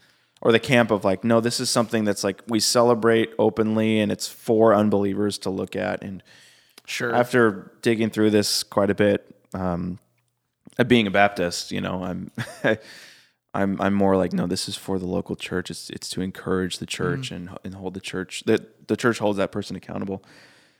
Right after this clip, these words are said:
Speaker 2: That's an interesting topic.
Speaker 1: I think we can riff raff on that for a while, but
Speaker 2: We probably could at another time. Tune in next
Speaker 1: should,
Speaker 2: week.
Speaker 1: yeah, next week. <laughs> Should Christians recycle? <laughs> If you're in San Francisco, yeah, you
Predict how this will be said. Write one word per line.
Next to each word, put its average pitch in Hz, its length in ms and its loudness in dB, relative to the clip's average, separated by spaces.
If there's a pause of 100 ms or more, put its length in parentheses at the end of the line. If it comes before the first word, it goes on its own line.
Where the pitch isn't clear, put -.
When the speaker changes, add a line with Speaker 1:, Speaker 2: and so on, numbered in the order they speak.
(440)
Speaker 2:
That's - 140 -12
an 160 40 -6
interesting 143 300 -4
topic. 107 320 -8 (640)
Speaker 1:
I 131 40 6
think 123 120 6
we 104 80 4
can 95 100 0
riff 98 220 0
raff 104 180 2
on 95 100 -2
that 98 160 -2
for 92 140 -6
a 92 40 -4
while, 92 260 -2
but 92 160 -4
Speaker 2:
We 117 60 -8
probably 107 240 -4
could 95 240 -8 (240)
at 104 80 -10
another 104 240 -10
time. 104 200 -8
Tune 156 140 -6
in 143 80 -2
next 135 120 0
Speaker 1:
should, 196 260 2
Speaker 2:
week. 196 100 -16
Speaker 1:
yeah, 143 180 4
next 147 200 0
week. 202 200 -2 (260)
<laughs> - 260 -16
Should 190 420 4
Christians 156 800 2 (440)
recycle? 123 360 6 (800)
<laughs> - 560 -10 (2000)
If 127 100 -10
you're 139 80 2
in 139 60 2
San 170 160 -2
Francisco, 170 400 -2
yeah, 107 240 2
you 185 100 6